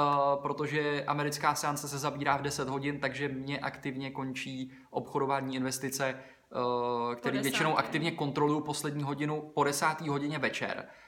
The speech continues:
Speaker 1: Takže normálně každý den se dá říct, že pracuju do deseti hodin do večera ve všední dny a většinou potom tu hodinu od té desítky do jedenácti,
Speaker 2: Mhm.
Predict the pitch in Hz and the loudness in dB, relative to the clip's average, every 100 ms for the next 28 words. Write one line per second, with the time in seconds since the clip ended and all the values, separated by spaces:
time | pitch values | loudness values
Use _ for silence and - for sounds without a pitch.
0 | - 123 147 147 147 160 156 151 135 151 | -6 -2 0 2 4 4 4 2 2 2
1 | 151 147 156 147 147 143 160 139 139 156 | 0 0 2 2 0 -2 0 0 0 -2
2 | 139 127 131 127 165 165 147 143 147 139 | 2 2 2 0 -2 0 0 0 0 0
3 | 131 139 - 139 143 139 139 - - _ | 0 0 2 4 6 4 0 -16 -20 _
4 | - 135 - 156 147 143 117 113 117 135 | 0 2 2 0 0 -4 0 0 0 -4
5 | - - _ 135 139 139 139 127 143 143 | -14 -20 _ 8 10 8 6 2 0 0
6 | 165 160 156 151 156 151 165 139 143 156 | -2 -2 0 -2 -2 -4 0 0 0 0
7 | 180 139 123 143 - - - - 139 - | 0 2 2 0 -4 -16 -6 0 0 -2
8 | 156 151 135 151 - 151 - 151 147 131 | -6 0 0 0 -4 -10 -6 0 0 2
9 | 131 131 131 131 131 135 160 165 143 143 | 4 4 4 0 -2 0 2 0 -2 -4
10 | - 139 127 127 127 269 262 | -6 -2 -2 -4 -6 -4 -2